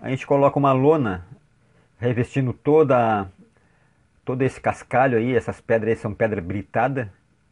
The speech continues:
bem grandes, né? Pra fazer a filtração. E a gente coloca essa lona nas laterais pra que a areia não entule com o tempo. Olha aí, ó. Ela é toda furada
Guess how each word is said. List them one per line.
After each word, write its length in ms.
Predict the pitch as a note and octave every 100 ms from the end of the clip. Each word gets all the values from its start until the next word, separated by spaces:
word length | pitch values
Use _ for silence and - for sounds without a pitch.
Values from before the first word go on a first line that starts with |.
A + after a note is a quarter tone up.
| _
bem 180 | G2 C3+
grandes, 340 | A2 B2+ B2+
né? 160 | F#2+ G2+ - _ _ _ _ _
Pra 100 | F#2+
fazer 300 | G2+ F#2+ A2
a 240 | G2+ F#2
filtração. 800 | - - A#2+ A2+ A2 - A#2+ C#3+ D3 _ _ _ _ -
E 40 |
a 20 | A2+
gente 100 | -
coloca 240 | A#2 A#2+
essa 140 | B2 A#2
lona 420 | A2 A2+ A2 G2+
nas 280 | A2+ A2 G#2
laterais 600 | A2+ A2 C3 A2+ C#3 -
pra 300 | - B2 A#2+
que 320 | - C3+ C#3
a 400 | - A2+ A#2 -
areia 300 | A#2+ A#2 B2+
não 140 | C3 C3
entule 480 | C#3 - D#3 C#3+
com 80 | G2+
o 40 | G2
tempo. 460 | A2 G2+ - - _ _ _ - - - - _ _ _ _ _ _ _ _ _ _ _ _ _ _ _
Olha 220 | A#2 G#2
aí, 160 | F#2+ F2+
ó. 140 | D#2+ D#2+ _ _ -
Ela 140 | F#2+ F#2+
é 40 |
toda 240 | F#2+ B2+ B2
furada 560 | - B2 A#2+ D#3+ B2